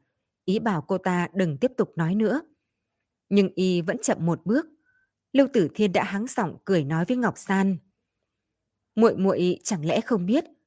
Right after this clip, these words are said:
hôm nay là tiết áo bông sao? Giấy ngũ sắc và bông này là hàng mã đốt cho tổ tiên. Những nhà cẩn thận còn đến trên đường đưa áo bông cho đám du hồn lộ quỷ,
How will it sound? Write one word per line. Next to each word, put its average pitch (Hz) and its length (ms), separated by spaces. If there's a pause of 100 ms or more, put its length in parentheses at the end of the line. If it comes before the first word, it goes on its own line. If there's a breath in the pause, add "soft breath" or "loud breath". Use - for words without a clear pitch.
(100)
hôm 233 200
nay 220 160
là 196 100
tiết - 240
áo 202 180
bông 233 220
sao? 214 380 (600)
Giấy 170 260
ngũ 226 220
sắc 320 280
và 185 100
bông 196 240
này 170 300 (240)
là 214 120
hàng 180 280
mã 202 160
đốt 277 240
cho 262 120
tổ 202 240
tiên. 202 360 (600)
Những 202 220
nhà 196 200
cẩn 151 280
thận 180 180 (320)
còn 202 160
đến 185 260
trên 233 220
đường 165 320
đưa 202 120
áo 180 220
bông 214 220
cho 220 160
đám 175 220
du 233 220
hồn 185 280
lộ 190 140
quỷ, 170 400